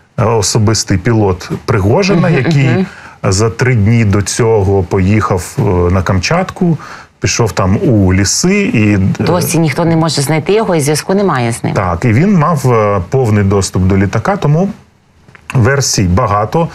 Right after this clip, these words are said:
Speaker 1: але ж, е, якщо Пригожин дійсно загинув, і Уткін з ним, і, е, там решта командирів, то ось тут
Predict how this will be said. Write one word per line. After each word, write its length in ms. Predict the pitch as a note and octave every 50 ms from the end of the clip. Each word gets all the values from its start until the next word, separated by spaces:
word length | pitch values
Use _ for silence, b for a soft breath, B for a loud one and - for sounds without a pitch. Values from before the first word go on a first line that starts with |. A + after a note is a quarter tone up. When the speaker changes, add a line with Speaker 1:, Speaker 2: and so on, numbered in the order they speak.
| B B B B
Speaker 1:
але 280 | B G#2+ B2 D3 D#3+ C3+
ж, 200 | A#2+ B2 B2+ C3
е, 360 | B2+ B2 A#2 A2+ A2 G#2+ - - - - G3 F3 G3 G3+ - _ _ B B B B B B B B B B B _ - G#3+ - -
якщо 440 | A#2+ - B2+ B2 - - - D3+ -
Пригожин 520 | - B2+ A2+ G#2 B2 B2+ A2 A2+ A2 G2+
дійсно 380 | F#2 A2+ A2+ G2 - - G#2+ F2
загинув, 540 | E2 A2 F2+ - E3 G#3 G3+ A#2+ F#2+ - -
і 140 | C#3+ F#2 F#2
Уткін 480 | G#2+ C3+ C3+ C3 - - A2+ G2 F#2 F2+
з 120 | F2 F2+
ним, 280 | F#2+ G2 G2 F#2 F#2 F2
і, 300 | F2+ F2 F#2 F2+ F2+ F2
е, 120 | F2+ F2+ - - - F#2 - - - - - - -
там 280 | - - F2+ F2 E2 E2 F#2 - -
решта 360 | G2 A2+ G#2+ - - - F2
командирів, 640 | - - F#2+ G2 G#2+ A#2+ C#3 A3 G#3 - - - - B B B B B B B B B _ _ -
то 480 | C3 B2 B2 A#2+ A#2 A#2 A2+ A2 A2 - - _ _ _ _ _ _
ось 260 | - G#2+ G2+ - - - _ _ _
тут 380 | - - G3+ A#3 A#3 - - -